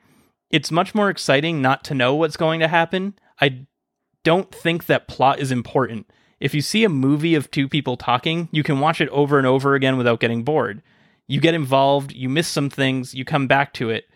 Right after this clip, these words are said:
but you can't see the same movie over and over again if it has a plot because you already know the ending. In conversation,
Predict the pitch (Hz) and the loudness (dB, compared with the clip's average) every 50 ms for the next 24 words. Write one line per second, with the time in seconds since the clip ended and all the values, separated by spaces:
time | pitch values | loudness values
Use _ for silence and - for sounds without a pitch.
0 | _ _ _ _ _ - 165 - 165 147 - 185 196 196 - - - - - - | _ _ _ _ _ -2 -2 0 -2 -2 0 0 0 0 -2 -6 -8 -6 -4 -2
1 | 165 170 165 156 151 - - 165 156 156 151 139 127 131 135 139 139 160 170 165 | -2 0 0 0 0 0 0 0 0 0 -2 -4 -2 -2 -2 -2 -2 -2 -2 -2
2 | 156 - - 127 135 131 139 135 127 123 120 117 123 131 143 151 151 147 160 165 | -4 -4 -4 -4 -2 -2 0 -2 -2 -2 -2 -4 -2 -2 0 0 0 0 0 0
3 | 175 180 160 - 147 143 143 127 - - 143 135 127 113 - - - 220 208 131 | -2 -4 -6 -8 -6 -6 -6 -4 0 0 0 0 -2 -6 -4 0 2 2 2 2
4 | 120 - - 147 151 139 - 165 143 143 147 143 135 131 147 156 160 160 160 151 | 0 -2 -4 -8 -8 -4 -2 -2 0 0 -2 0 2 2 2 4 4 2 2 2
5 | 139 135 135 127 135 - 175 196 180 120 104 98 95 127 - _ _ _ _ _ | 2 2 2 0 0 0 -2 -2 -2 -4 -6 -10 -12 -18 -20 _ _ _ _ _
6 | _ _ _ - 160 160 156 147 135 - 170 170 165 160 156 - 190 185 190 185 | _ _ _ -2 0 2 2 0 -2 -2 0 0 0 0 0 2 2 2 2 0
7 | - 170 151 143 139 | -2 -4 -4 -4 -6